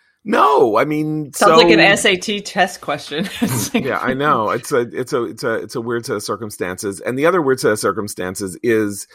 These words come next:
Speaker 1: uh, living with this kind of cognitive dissonance that we're talking about that could, uh, disrupt your sleep, uh, ruin your focus, uh, make you feel bad 'cause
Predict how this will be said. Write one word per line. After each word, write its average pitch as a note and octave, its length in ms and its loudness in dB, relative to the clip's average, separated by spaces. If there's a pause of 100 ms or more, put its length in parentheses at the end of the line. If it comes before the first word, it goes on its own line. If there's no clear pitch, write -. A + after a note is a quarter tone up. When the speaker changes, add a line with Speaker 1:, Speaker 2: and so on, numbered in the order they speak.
(380)
Speaker 1:
uh, G#2 160 4
living D3 400 4
with A#2 140 0
this A2+ 160 -2
kind G#2+ 240 -2
of G#2 100 -6
cognitive G2 460 -2
dissonance G2+ 460 -4
that E2+ 140 0
we're F#2+ 100 -8
talking C3+ 440 0
about G2+ 500 2 (360)
that G#2 340 -2
could, G#2 260 -6
uh, F2 140 -2
disrupt C3 640 -2
your G#2 120 -8
sleep, D3+ 600 -2
uh, C#2+ 260 -2 (160)
ruin B2 380 0
your G2+ 80 -6
focus, D#3+ 800 0 (420)
uh, F#2 480 2
make B2 240 -4
you A2 80 -8
feel D#3+ 280 2
bad C3+ 520 0
'cause F#2 380 -10